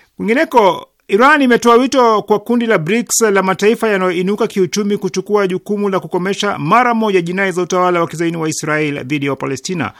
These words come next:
Wito huo umetolewa na naibu waziri wa mambo ya nje wa Iran, Ali Bagheri Khani, mjini Moscow siku ya Alhamisi, na umekuja wakati wenzake na wawakilishi maalum wa mataifa ya brics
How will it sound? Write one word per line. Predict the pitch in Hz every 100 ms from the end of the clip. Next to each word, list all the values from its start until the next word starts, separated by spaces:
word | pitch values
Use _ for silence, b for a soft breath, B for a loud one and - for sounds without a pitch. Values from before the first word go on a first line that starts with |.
| B B _
Wito | 107 170 - - 185 - - b b b b - 151 143 - -
huo | 185
umetolewa | 185 175 175 180 180
na | 170
naibu | 165 170 170
waziri | 170 147 175 185
wa |
mambo | 165 165 165
ya | 165
nje | 160
wa | 165
Iran, | 165 170 175
Ali | 170 170
Bagheri | 160 160 160 147
Khani, | 151 160 180 190 165
mjini | 151 165
Moscow | 175 185 - 175
siku | 180 -
ya | 165
Alhamisi, | 143 151 180 - 135 - B B B B B B 147
na | 120
umekuja | 131 147 - 202
wakati | 190 180 233 233
wenzake | 214 196 175 208 240 233 196 -
na | 175 175
wawakilishi | 180 175 190 208 208
maalum | 185 175 180 208 202
wa | 180 175
mataifa | 175 185 190 185
ya |
brics | 156 196 208